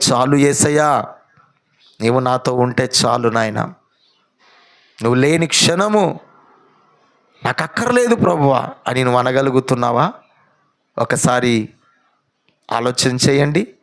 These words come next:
దేవునితో ఎంతకాలమైంది తల్లి దూరమైపోయి?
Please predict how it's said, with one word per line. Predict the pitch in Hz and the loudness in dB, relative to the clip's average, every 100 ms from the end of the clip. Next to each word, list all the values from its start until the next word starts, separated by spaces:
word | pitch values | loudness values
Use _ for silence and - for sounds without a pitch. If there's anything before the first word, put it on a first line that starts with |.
| _ _ - | _ _ -14
దేవునితో | 113 127 135 127 127 131 | -2 0 2 0 0 0
ఎంతకాలమైంది | 120 120 135 143 143 139 139 139 | 0 -2 -4 -2 -2 0 -2 -2
తల్లి | 139 139 151 | -2 -2 -2
దూరమైపోయి? | 208 135 131 131 139 143 147 202 | 0 0 2 0 -2 0 0 0